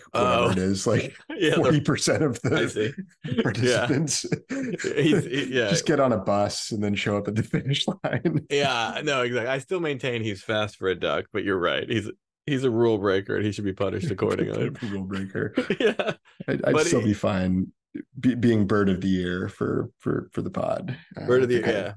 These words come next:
Speaker 1: if it comes to that. Uh,
Speaker 2: Have we, have we given out this year's bird of the year? Have the nominations been announced yet? Do we think he's getting one?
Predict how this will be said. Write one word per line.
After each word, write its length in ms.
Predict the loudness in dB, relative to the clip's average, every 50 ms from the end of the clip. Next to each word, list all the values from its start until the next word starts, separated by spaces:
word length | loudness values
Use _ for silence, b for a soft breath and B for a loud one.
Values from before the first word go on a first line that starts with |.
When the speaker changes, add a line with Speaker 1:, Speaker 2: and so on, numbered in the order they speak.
| -10
Speaker 1:
if 100 | -4 -4
it 100 | -2 -2
comes 220 | 0 -2 -2 -2 -4
to 60 | -2 -2
that. 260 | -2 -2 -2 -4 -6 -8 -10 -8
Uh, 280 | -8 -6 -6 -6 -8 -8 -12 -16 -16 _ b b b b b b _ -4 -4
Speaker 2:
Have 160 | -2 0 0
we, 80 | 0 0
have 160 | 0 -2 0
we 140 | 2 2 2
given 220 | 2 0 0 0 0
out 220 | 0 -2 -2 -4
this 280 | -8 -6 -6 -6 -6 -2
year's 160 | -2 -2 -2 0
bird 260 | 0 0 2 2 2
of 80 | 0 0
the 80 | -2
year? 440 | -2 0 2 2 4 4 2 2 0 B B _ _ _ _ _ _ _ _ _ -18 -6 -4
Have 140 | -4 0 2
the 140 | 2 2 2
nominations 540 | 2 0 0 0 0 -2 -2 -4 -4 -4 -4
been 100 | -4 -2
announced 320 | -2 -2 -4 -4 -2 -2
yet? 120 | -4 -2
Do 60 | -2 -4
we 60 | -2
think 160 | -2 -4 -2
he's 160 | -4 -4 -2
getting 240 | -2 -4 -2 -4 -4
one? 220 | -6 -8 -10 -12